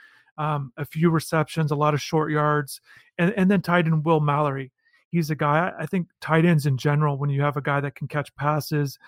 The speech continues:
it kinda changes the dynamic of your offense. And I did feel like this was going to take a little bit of time, um, or, or at least maybe some growing pains a little bit, even though Will has played,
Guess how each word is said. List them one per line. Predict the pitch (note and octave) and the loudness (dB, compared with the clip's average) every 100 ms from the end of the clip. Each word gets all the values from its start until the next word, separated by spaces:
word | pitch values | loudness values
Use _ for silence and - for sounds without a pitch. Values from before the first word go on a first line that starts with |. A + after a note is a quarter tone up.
| _ _ - | _ _ -12
it | D3+ | -4
kinda | D3 D3 | 2 2
changes | C#3+ D3 D3 D#3 C#3 | 2 2 2 2 0
the | C#3+ | -2
dynamic | C#3+ C#3+ C#3+ C#3+ | 0 0 0 -2
of | C#3 B2 | -4 -4
your | C#3 | -2
offense. | C#3 D#3+ E3 D3 C#3+ | 2 0 0 -4 -2
And | |
I | C#3 | -4
did | B2 E3 E3 | 0 0 0
feel | - D#3 | -2 0
like | D3+ C#3+ _ _ _ - | 0 -2 _ _ _ -10
this | D#3 C#3+ | -8 -2
was | D3 D#3+ | 2 2
going | E3 D#3 | 2 2
to | C#3+ | 2
take | - D3+ | -2 -4
a | C#3+ | -2
little | D3 D3 | -2 0
bit | D3+ | 0
of | C#3 | -2
time, | - D3 D#3 D#3 C#3 _ _ _ - | -2 0 2 2 -2 _ _ _ -6
um, | C#3+ C#3 C3 B2+ - - | -4 -4 -6 -10 -8 0
or, | G#3+ - | 0 0
or | G#3+ A3+ F#3+ | 0 2 4
at | |
least | F#3 G3 - | 4 2 0
maybe | E3+ D3+ | 0 0
some | - D#3 | -2 -2
growing | D3+ D#3+ D#3 | 0 2 2
pains | E3 D#3 | 0 0
a | D3+ | 0
little | C#3 E3+ D#3 | 2 2 2
bit, | E3 | 2
even | F3 D#3+ | 2 4
though | E3 | 4
Will | C#3+ D#3+ | 4 2
has | D3+ - | 2 -2
played, | - G3+ F#3+ D#3 | -4 0 2 0